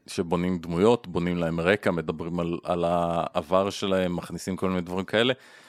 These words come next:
יוצרים, אה, יוצרים, אה, עולם. ב-, בטח במשחק כזה, זאת אומרת, זה משחק שהיה לי ברור שאין עולם, כן, מעבר למה שאנחנו מדברים, כן, לא היה פה, לא, לא הנחתי ש-, שעמית הלך וישב עכשיו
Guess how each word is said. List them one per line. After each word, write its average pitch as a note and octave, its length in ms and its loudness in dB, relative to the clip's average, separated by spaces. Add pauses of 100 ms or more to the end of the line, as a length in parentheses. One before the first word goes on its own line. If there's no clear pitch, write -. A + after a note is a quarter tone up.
(220)
יוצרים, G#2+ 720 2
אה, G2 340 4
יוצרים, F#2+ 680 0
אה, F2+ 120 2
עולם. D#2+ 500 0
ב-, F2 80 0 (160)
בטח B2 520 2
במשחק A#2+ 680 0
כזה, A#2+ 400 4
זאת - 140 -6
אומרת, E2+ 160 -2
זה F2 80 -4
משחק E2+ 280 -2
שהיה F#2 140 4
לי F#2 80 2
ברור E2 300 -2
שאין F#2+ 420 2
עולם, D#2 580 2 (100)
כן, D#2 240 -2
מעבר E2 460 -2
למה E2 240 0
שאנחנו E2+ 380 -6
מדברים, E2+ 580 -4 (100)
כן, E2+ 300 -6
לא F2 180 -2
היה E2+ 360 2
פה, E2 380 -2 (640)
לא, G2 180 4
לא A2+ 260 6
הנחתי G#2+ 600 4
ש-, - 120 -2 (360)
שעמית G2 580 0
הלך F#2+ 260 4 (260)
וישב F#2 520 2
עכשיו F2 420 0